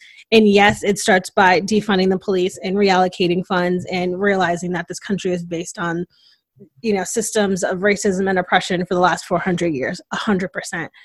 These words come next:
But we have to first get people to actually freaking care about Black people enough to then go and, you know, talk to the police and get things to change. But I think it's always this, like, people who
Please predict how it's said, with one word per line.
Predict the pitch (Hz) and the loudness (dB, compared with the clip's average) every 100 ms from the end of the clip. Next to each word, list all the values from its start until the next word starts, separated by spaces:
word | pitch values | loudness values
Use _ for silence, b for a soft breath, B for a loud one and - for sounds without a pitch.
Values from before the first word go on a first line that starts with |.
| b b 208 | b b 2
But | |
we | 202 240 | 4 4
have | 262 233 | 4 4
to | - 208 | 2 0
first | - 220 214 175 | 4 2 2 2
get | 208 - | 2 2
people | - 208 190 | -4 -2 -2
to | - | 0
actually | 185 202 - 180 | 0 -2 -2 -6
freaking | - 220 214 190 | -2 -2 -2 -4
care | - 185 180 | -4 0 0
about | 165 131 | 0 -2
Black | 180 185 - | -2 -2 -2
people | 185 185 175 | -2 0 2
enough | 170 180 165 - - | 2 2 0 -4 -2
to | 233 214 202 | 2 4 4
then | 208 220 226 | 6 6 6
go | 180 156 147 139 156 b b b _ | 4 2 0 -2 -4 b b b _
and, | 185 180 170 | -2 0 -2
you | 214 190 | -2 -2
know, | 170 170 202 - | 0 -4 -6 -6
talk | 202 - | -6 -4
to | 185 | -8
the | 185 | -6
police | 202 180 170 | -2 -2 -2
and | 185 | -4
get | 175 - | -4 -4
things | 175 175 | -6 -6
to | 190 | -8
change. | - 175 156 - | -8 -6 -6 -2
But | 190 175 B B B - 214 | 0 0 B B B -4 2
I | |
think | 220 208 - | 4 2 -2
it's | 208 | -4
always | - 214 208 185 | 2 4 4 2
this, | 185 - | -2 0
like, | 175 165 - | -2 -2 -4
people | 214 208 202 | -4 0 0
who | 214 196 180 | 2 2 2